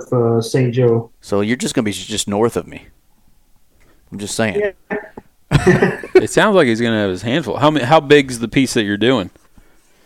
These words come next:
Speaker 1: Uh, eighteen acres.
Speaker 3: Okay, so it's not huge, but, I
Speaker 1: No,
Speaker 3: mean, good size.
Speaker 1: no. Uh, the guy has a driveway on the high end, which in all fires you wanna start at your high ground and work downhill 'cause fire climbs.
Speaker 2: Mm-hmm.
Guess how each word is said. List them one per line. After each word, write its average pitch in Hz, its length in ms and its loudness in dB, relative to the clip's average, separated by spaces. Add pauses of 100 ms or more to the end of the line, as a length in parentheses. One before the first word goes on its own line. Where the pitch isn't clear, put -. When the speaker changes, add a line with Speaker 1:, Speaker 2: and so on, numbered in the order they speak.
(160)
Speaker 1:
Uh, 147 240 6
eighteen 170 360 6
acres. 147 540 0
Speaker 3:
Okay, 127 280 2
so 156 160 -2
it's 151 120 -2
not 120 280 2
huge, 151 640 -2 (340)
but, 104 300 2
I - 40 -6
Speaker 1:
No, 147 280 4
Speaker 3:
mean, - 100 -12
good 113 160 0
size. 143 340 4
Speaker 1:
no. - 80 -6 (560)
Uh, 151 240 8
the 147 80 6
guy 151 180 6
has 151 200 6
a 139 80 4
driveway 139 880 4
on 143 160 4
the 135 80 6
high 139 420 6
end, 147 400 6
which - 500 2 (440)
in 135 140 4
all 135 300 4 (180)
fires 139 220 4
you 135 100 4
wanna 131 180 0 (100)
start 131 380 2
at 127 100 -4
your 123 100 0
high 131 220 4
ground 131 400 4
and 120 140 0
work 123 260 2
downhill 123 540 4 (560)
'cause - 180 -4
fire 131 320 4
climbs. 131 600 2 (120)
Speaker 2:
Mm-hmm. 101 260 -8